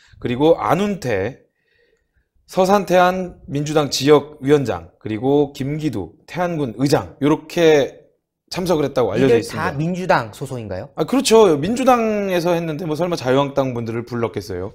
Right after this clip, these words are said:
Speaker 1: 근데 이제 이 사람들이 다 보면 이 충남 서산 태안 쪽에, 예, 좀 이제 반국계나 낀다는 양반들이
Speaker 2: 음.
Speaker 1: 모여서 젊은 친구들을 데려다 놓고 같이 술을 마셨는데 이 술을 마신 게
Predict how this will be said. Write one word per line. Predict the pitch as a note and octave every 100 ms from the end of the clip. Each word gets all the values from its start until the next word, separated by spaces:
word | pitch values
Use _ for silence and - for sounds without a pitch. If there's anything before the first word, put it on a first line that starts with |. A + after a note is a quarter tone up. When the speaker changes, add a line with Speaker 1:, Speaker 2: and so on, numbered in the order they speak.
| _ _ _ _
Speaker 1:
근데 | D#3 E3
이제 | D3+ D3
이 | C#3+ D#3+ E3 D#3
사람들이 | D#3+ D#3 C#3+ D#3
다 | C#3+ C#3+
보면 | B2+ B2+ C3+
이 | A#2+
충남 | A#2+ E3+ E3 D3+
서산 | D#3 D#3+ D#3
태안 | D#3 D3+ C#3 B2 - _ _
쪽에, | B2+ A#2 G#2+ G#2+ C3 _ _ _ -
예, | A2+ F#2
좀 | F#2 A2 G2
이제 | G2
반국계나 | A#2 C3+ C#3 C3+ C#3+ C3
낀다는 | D#3 D3+ C#3+ B2+ A#2 A#2
양반들이 | A#2+ B2+ A#2+ A#2 A#2
Speaker 2:
음. | A2+
Speaker 1:
모여서 | A#2+ A#2 B2 C3+ A#2 F2+ - _
젊은 | C3 C#3 D3+
친구들을 | D#3 D3 C#3 B2+
데려다 | A#2 B2 B2
놓고 | A2 - A#2
같이 | - A2 C3
술을 | - F3+ F3 D3 C#3
마셨는데 | F#2 A#2+ G#2 G2+ A#2+ - - _ - - -
이 | F#3+ -
술을 | - - D#4 D#4
마신 | C3 G#2+ D3+
게 | B2 G2+